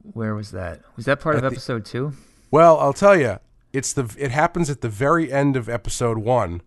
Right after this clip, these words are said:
Speaker 1: Oh, shit.
Speaker 2: And they, they do this nice little, uh, uh, kind of
Speaker 1: Uh-oh.
Speaker 2: cliffhanger thing
Speaker 1: <laughs> God
Speaker 2: where
Speaker 1: damn it.
Speaker 2: the Batcave comes alive and grabs Batman, but then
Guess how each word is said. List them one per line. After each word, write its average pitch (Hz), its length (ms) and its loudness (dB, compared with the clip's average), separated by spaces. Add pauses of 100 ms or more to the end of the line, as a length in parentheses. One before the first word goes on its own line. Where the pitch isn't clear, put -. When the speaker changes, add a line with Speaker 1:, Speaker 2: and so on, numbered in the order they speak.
Speaker 1:
Oh, 101 140 -12
shit. 101 320 -12
Speaker 2:
And 117 200 -2
they, 120 200 -2
they 107 280 -6
do 123 200 -4
this 127 220 -4
nice 127 360 0
little, 117 520 -2
uh, - 40 -8
uh, 98 920 -4
kind 117 300 -2
of 98 420 -12 (400)
Speaker 1:
Uh-oh. 85 360 -4 (200)
Speaker 2:
cliffhanger 120 640 4
thing 90 360 -4
Speaker 1:
<laughs> 87 60 -10
God 95 40 -10
Speaker 2:
where 110 340 -4
Speaker 1:
damn - 320 -20
it. - 60 -20
Speaker 2:
the 123 80 -4
Batcave 123 600 -4
comes 123 240 -2
alive 113 320 -2
and 101 100 -6
grabs 104 300 -6
Batman, 127 480 -2 (480)
but 113 220 -2
then 139 380 2